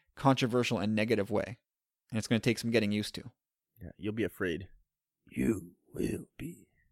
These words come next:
Speaker 1: Ooh.
Speaker 2: You will be.
Speaker 1: Frank Oz, ladies and gentlemen. Um,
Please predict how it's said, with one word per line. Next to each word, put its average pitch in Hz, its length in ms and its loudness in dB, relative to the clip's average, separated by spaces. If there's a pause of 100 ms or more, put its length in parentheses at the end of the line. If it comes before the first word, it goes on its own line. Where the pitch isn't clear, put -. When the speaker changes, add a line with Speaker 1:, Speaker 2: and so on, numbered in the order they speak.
(520)
Speaker 1:
Ooh. 147 160 -10
Speaker 2:
You - 220 0 (580)
will - 400 -6
be. - 140 -16 (1300)
Speaker 1:
Frank - 200 -4
Oz, 226 240 2
ladies 98 220 2
and 98 100 -2
gentlemen. 92 360 -4 (1600)
Um, 185 340 8